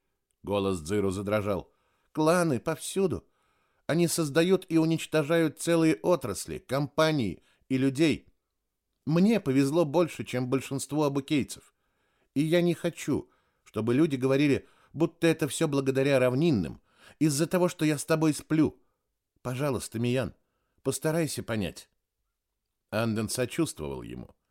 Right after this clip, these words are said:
но понять не мог. Он уже открыл рот, чтобы это сказать, но тут раздался стук в дверь. Анден и Дзиру прервали спор и удивленно переглянулись. Они никого не ждали.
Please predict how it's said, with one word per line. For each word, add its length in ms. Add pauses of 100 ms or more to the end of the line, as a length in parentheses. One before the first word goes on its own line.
(300)
но 160
понять 400
не 100
мог. 280 (640)
Он 160
уже 220
открыл 360
рот, 160
чтобы 280
это 240
сказать, 500 (320)
но 180
тут 220
раздался 520
стук 320
в 80
дверь. 360 (640)
Анден 400
и 140
Дзиру 460 (300)
прервали 460
спор 400
и 140
удивленно 640
переглянулись. 760 (500)
Они 220
никого 360
не 140
ждали. 380